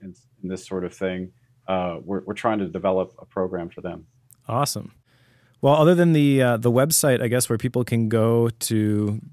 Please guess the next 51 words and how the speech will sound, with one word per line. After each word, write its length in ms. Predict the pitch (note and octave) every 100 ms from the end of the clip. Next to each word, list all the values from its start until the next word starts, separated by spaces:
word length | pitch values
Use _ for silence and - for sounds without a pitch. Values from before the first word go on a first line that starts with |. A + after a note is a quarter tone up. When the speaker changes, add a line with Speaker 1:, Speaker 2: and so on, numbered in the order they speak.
| - _
Speaker 2:
uh, 140 | G#2+
get 160 | G2 A2+
their 160 | A#2 A2+
own 280 | B2 B2
Essington 360 | A#2+ A#2 A#2+ B2
timer. 320 | A#2 A2+ B2
And 160 | A#2 A#2
as 180 | B2 A#2+
I 60 |
mentioned, 340 | B2+ A2+ A#2+ A2+
we'll 120 | A#2
have 320 | A#2 A#2 G#2+
links 280 | A#2 A#2+ -
to 140 | A#2+
everything 420 | A#2 A2+ - A#2 A2+
in 140 | A2+
the 80 | A#2
show 160 | -
notes, 240 | A2 G#2+ -
including 540 | A2 C3 C3 B2 A#2
the, 340 | G#2+ A2 G#2 G2+
uh, 220 | F#2+ G2+
the 100 | A2
discount 400 | B2 - A#2+ G2+
code, 220 | A2 A2
which 180 | A2 -
will 60 |
be 480 | G#2 A2+ G#2+ G#2+ A2+ -
exclusive 600 | G#2+ - A#2 - G#2+ G2+
for 520 | - G#2+ G2+ G2+ G2+ -
Dojo 260 | A#2 A#2+ G#2+
members. 360 | G2+ G2+ A2
But 260 | - G#2 G2+
where 400 | A2 C3+ C#3 C3+
else 260 | C3+ C#3 -
can 380 | - B2 A#2+
people 240 | A2+ B2+ B2+
go 360 | A#2+ B2 B2+
to 440 | A#2 - B2 A#2+ A#2
connect 320 | - A#2+ A#2+
with 160 | A#2 B2
you, 100 | C#3
Rudy, 320 | A#2 A2+ A2+
and 200 | G#2+ G#2
find 180 | A#2 A#2+
out 120 | A2+
more 340 | A2+ A#2 A2+
about 400 | G#2+ A2 A#2 A#2
what 180 | B2 -
you're 60 | A#2+
doing? 260 | C#3+ A#2+